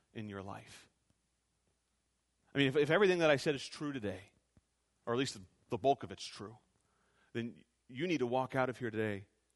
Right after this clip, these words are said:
making sure you have the seal of God. How do you know that you have the seal of God?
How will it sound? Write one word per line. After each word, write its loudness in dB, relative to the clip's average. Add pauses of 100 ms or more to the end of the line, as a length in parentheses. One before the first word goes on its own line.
(280)
making 0
sure -8
you -6
have -4
the -10
seal -8
of -16
God. -10 (1500)
How 0
do -8
you -8
know -6 (260)
that -6
you -8
have -6
the -10
seal -10
of -14
God? -12